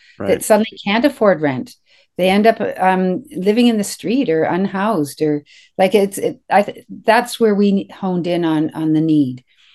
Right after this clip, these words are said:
Speaker 2: Um, and of course, it's, it's, it goes unnoticed.
Speaker 1: Well, hopefully a little less unnoticed, uh, now, as, as you've proved, uh, there's no such thing as a simple solution when it comes to housing. So I, I hope, uh, maybe you get a chance to,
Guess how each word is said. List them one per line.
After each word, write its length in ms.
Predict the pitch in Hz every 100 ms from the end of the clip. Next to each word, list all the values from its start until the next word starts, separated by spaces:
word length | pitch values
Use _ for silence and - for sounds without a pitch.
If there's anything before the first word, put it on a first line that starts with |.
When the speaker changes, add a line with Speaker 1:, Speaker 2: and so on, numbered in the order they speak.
| _ _
Speaker 2:
Um, 440 | - 170 165 170 165
and 180 | 156 170
of 80 | 165
course, 260 | 196 185
it's, 460 | 175 - - - - _ _ _ _ -
it's, 540 | 175 - - - - - -
it 180 | 180
goes 240 | 185 180 170
unnoticed. 720 | 165 143 135 117 131 - _ _ _ _ _ _ _ _ _ _ _ _ _
Speaker 1:
Well, 160 | 160 165
hopefully 420 | 170 190 170 160
a 40 | 151
little 220 | 156 139
less 260 | 135 139
unnoticed, 720 | 135 127 123 123 123 - -
uh, 420 | 131 123 117 110 -
now, 460 | 123 120 120 117 117
as, 280 | 110 107 -
as 380 | - 110 110 -
you've 280 | 110 117 -
proved, 480 | - 147 143 120 -
uh, 420 | 120 117 110 101 - _
there's 220 | - 117 127
no 120 | 113
such 240 | 120 107
thing 180 | 113 104
as 140 | 104
a 40 | 104
simple 300 | - 104 101
solution 560 | - 104 104 - 101
when 160 | 104 101
it 80 | 92
comes 240 | 104 101
to 80 | 95
housing. 460 | 110 107 101 101 -
So 180 | 107
I, 220 | - 131 131
I 140 | 131
hope, 320 | 139 170 160 151
uh, 300 | 143 135 -
maybe 240 | 131 135
you 100 | 135
get 140 | 127 123
a 40 |
chance 300 | - 127 120
to, 200 | 120 117